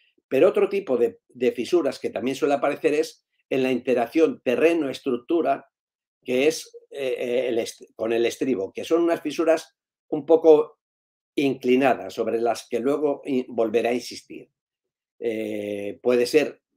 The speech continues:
podrían ser de tongadas, pero son usualmente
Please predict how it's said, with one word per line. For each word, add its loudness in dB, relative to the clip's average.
podrían -10
ser -2
de 0
tongadas, 0
pero -2
son -4
usualmente -2